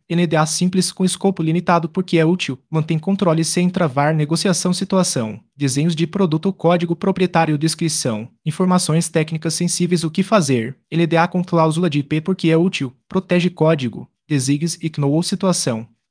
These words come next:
Conversas iniciais sem dados sensíveis. Descrição. Apenas conversas gerais. O que fazer? Pode não ser necessário. Avalie o risco, porque é útil. Evita burocracia desnecessária. Situação.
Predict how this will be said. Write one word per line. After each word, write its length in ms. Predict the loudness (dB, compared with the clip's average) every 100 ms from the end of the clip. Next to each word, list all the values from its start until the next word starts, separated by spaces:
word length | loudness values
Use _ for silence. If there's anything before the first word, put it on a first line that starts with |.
| _
Conversas 560 | -2 0 0 0 -2
iniciais 520 | -2 -2 0 2 2 0
sem 260 | -2 0
dados 320 | 2 0 0
sensíveis. 480 | -2 -2 0 0 0
Descrição. 760 | -2 -2 -2 -2 -2 -4 -6 -10 -6
Apenas 420 | -2 0 0 0
conversas 560 | 0 2 2 2 0 2
gerais. 320 | 4 4 2
O 60 |
que 120 | 0 0
fazer? 540 | 0 2 0 -2 -6 _ -2
Pode 260 | 0 2
não 120 | 0
ser 200 | 0 0
necessário. 640 | 0 0 0 0 0 -2 -8 _
Avalie 360 | -2 0 2 0
o 20 |
risco, 340 | 0 -4 -4 -4
porque 300 | -2 0 2
é 60 |
útil. 360 | 2 0 -6 -10 _
Evita 300 | -4 0 0
burocracia 640 | 0 0 0 0 0 0 0
desnecessária. 680 | 0 0 0 0 0 2
Situação. 720 | 0 0 0 0 0 -4 -6